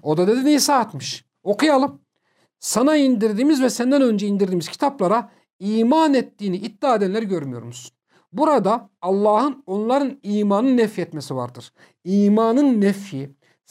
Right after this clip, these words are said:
tek başına fiilin küfür olduğunu ispat etmez. İmanın nefi tek başına fiilin küfür olduğuna yetmez.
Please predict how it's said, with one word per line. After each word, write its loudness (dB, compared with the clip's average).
tek -6
başına -4
fiilin 0
küfür -4
olduğunu 0
ispat -8
etmez. -12
İmanın 4
nefi 0
tek -4
başına -2
fiilin 0
küfür -4
olduğuna 0
yetmez. -4